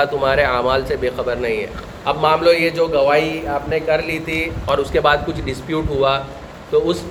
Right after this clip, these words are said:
ڈسپیوٹ کے ٹائم پہ جو گواہ کھڑے تھے اب ان پہ فرض آتا ہے کہ جس، جس طرح سے دستاویز ہوا تھا، جس طرح سے ڈیل اسٹرکچر ہوئی تھی اسی طرح اس کو بیان کرے، کسی کو فیور کرنے کی کوشش نہیں کرے۔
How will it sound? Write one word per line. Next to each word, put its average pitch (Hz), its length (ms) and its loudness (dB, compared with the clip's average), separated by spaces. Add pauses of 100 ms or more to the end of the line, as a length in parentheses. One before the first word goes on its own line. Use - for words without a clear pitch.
ڈسپیوٹ 175 500 2
کے 175 100 4
ٹائم 151 260 2
پہ 160 100 2
جو 160 160 2
گواہ 143 320 4
کھڑے 143 340 0
تھے 156 140 2
اب 143 320 -4
ان 139 220 -6
پہ 170 160 2
فرض 139 220 0
آتا 131 280 0
ہے 139 200 0 (360)
کہ 143 120 4 (100)
جس، 143 180 4 (320)
جس 151 200 -4
طرح 160 240 4
سے 180 320 2 (160)
دستاویز 147 540 2
ہوا 139 200 2
تھا، 143 160 0
جس 139 220 -4
طرح 147 200 0
سے 160 140 2
ڈیل 147 280 -2
اسٹرکچر 143 540 0
ہوئی 156 200 -2
تھی 156 140 -6 (440)
اسی 151 260 4
طرح 180 200 4
اس 147 220 4
کو 156 60 -2
بیان 139 360 2
کرے، 151 280 2 (160)
کسی 175 200 -4
کو 175 140 2
فیور 156 280 4
کرنے 151 280 0
کی 151 160 -6
کوشش 135 340 -6
نہیں 131 180 -2
کرے۔ 104 160 -4